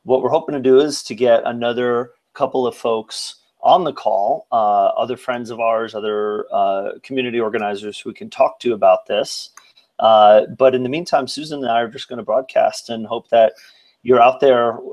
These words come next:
receiving it. Uh, this is crazy, uh, but, uh, I think it's gonna be some fun.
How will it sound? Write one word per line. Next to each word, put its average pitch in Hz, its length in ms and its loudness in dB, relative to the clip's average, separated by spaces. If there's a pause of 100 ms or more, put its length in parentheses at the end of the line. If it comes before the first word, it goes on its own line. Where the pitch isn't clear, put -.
(160)
receiving 131 520 -4
it. 107 200 -6 (200)
Uh, 110 360 -2
this 135 200 -12
is - 180 -20
crazy, 127 440 -4 (440)
uh, 101 300 6
but, 110 280 0
uh, 107 300 4 (220)
I - 40 0
think 135 200 -4
it's 131 180 0
gonna 131 160 -4
be 120 120 -2
some 120 180 -12
fun. 113 300 -4